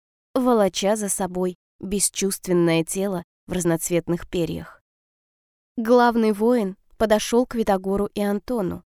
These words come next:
Антон схватился было за оружие, остальные парни подбежали. "Я вам не враг", — сказал воин, показав руки.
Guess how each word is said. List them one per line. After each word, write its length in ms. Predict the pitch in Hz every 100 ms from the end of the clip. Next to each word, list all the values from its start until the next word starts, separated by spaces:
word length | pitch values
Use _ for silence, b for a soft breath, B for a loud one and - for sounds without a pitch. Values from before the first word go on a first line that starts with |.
| _
Антон 460 | 202 196 - 311 339
схватился 600 | - 220 220 254 - 240
было 260 | 220 247
за 220 | 247 277 302
оружие, 460 | 330 170 175 170 _ _ _
остальные 580 | 220 - 190 185 180 233
парни 360 | - 185 185
подбежали. 680 | 196 220 220 254 175 165 165 _ _ _ _ _ _ _
"Я 220 | - 202 196
вам 200 | 202 202
не 80 |
враг", — 420 | 208 220 180 - _ _ _
сказал 460 | - 233 202 185
воин, 380 | 175 196 220 180 - _
показав 520 | 196 202 185 185 -
руки. 380 | 196 175 - 175